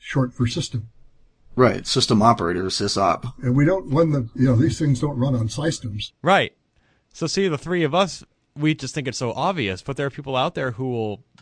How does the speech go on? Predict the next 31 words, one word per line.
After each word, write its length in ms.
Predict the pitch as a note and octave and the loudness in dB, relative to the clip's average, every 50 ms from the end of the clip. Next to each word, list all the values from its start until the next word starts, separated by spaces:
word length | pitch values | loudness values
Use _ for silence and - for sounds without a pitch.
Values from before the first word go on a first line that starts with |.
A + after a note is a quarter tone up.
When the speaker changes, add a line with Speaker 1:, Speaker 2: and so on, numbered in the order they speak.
| _ - _ - - - | _ -20 _ -20 -20 -14
Speaker 3:
combat 400 | - - A#2 A2 - G#2+ A#2+ D#3 | -10 -10 -8 -6 -4 -4 -4 -4
us 160 | D#3+ C#3 - | -4 -6 -6
vehemently 720 | - - D3 E3+ G3+ F#3 C#3 A2+ E2 G2+ G#2 F#2+ F#2+ G2 - - | -10 -8 -4 -2 -2 0 -2 -4 -6 -6 -6 -6 -6 -8 -6 -4
that 200 | A#2+ A#2+ A#2+ A#2 | -2 -2 -2 -2
it's 240 | A#2+ - - - - _ | -4 -6 -8 -12 -12 _
sysop. 480 | - - E3 D#3+ F#3+ - - D#2 - - _ _ _ - | -10 -6 -6 -6 -4 -6 -6 -8 -10 -12 _ _ _ 2
Speaker 2:
We'll 140 | C#3+ D3+ D#3+ | 2 4 4
get 120 | D#3+ D#3 | 6 6
angry 280 | D3+ D3+ D3+ C#3 C3 C3 C#3 | 6 6 6 6 6 6 4
emails 240 | C#3 C3 B2+ C3 B2 | 4 4 4 4 4
about 260 | C3 C3 C3 B2 B2+ | 4 4 2 4 4
this. 360 | E3 C#3+ C#3+ - - - - | 2 2 0 0 -4 -6 -6
Speaker 1:
And 240 | - C#3 B2+ B2+ B2 | -6 -2 0 2 2
that's 200 | - E3 - - | 2 2 2 2
only 220 | F3 E3 D#3+ D3 | 2 2 4 4
because 440 | C3+ B2+ C3 A#2 - C3 B2+ B2 A#2 | 4 4 4 2 2 2 2 2 2
they 100 | C#3 C#3 | 2 2
had 220 | A#2+ C3+ C#3+ C3 B2 | 2 4 4 4 2
no 140 | B2+ A#2+ | 2 0
context 640 | A#2+ - - F3 F#3 F#3+ - - B2+ A#2 A#2+ - - - | 0 -4 -6 -6 -6 -6 -6 -6 -6 -6 -6 -10 -10 -8
for 100 | - A#2+ | -6 -4
sysop. 460 | - - C#3 B2 - B2+ A#2 A#2+ - - | -2 -2 -4 -2 -2 -4 -6 -6 -6 -6
They 80 | C3+ B2 | -6 -4
thought 180 | A#2+ E3+ D3+ C3 | -4 -4 -4 -2
it 80 | C#3 | -2
was 120 | C3 B2 B2 | 0 0 0
just 160 | C3 B2 B2+ | 0 -2 -6
a 40 | A#2 | -6
combination 600 | - C3 C3+ C3 B2+ B2 B2 B2+ B2+ - - B2+ | -6 -6 -4 -4 -4 -2 -4 -4 -4 -6 -6 -6
of 80 | A#2 A#2+ | -6 -6
letters. 480 | C#3 D#3 - B2 A#2 A#2+ - - - | -8 -10 -12 -14 -14 -14 -18 -20 -20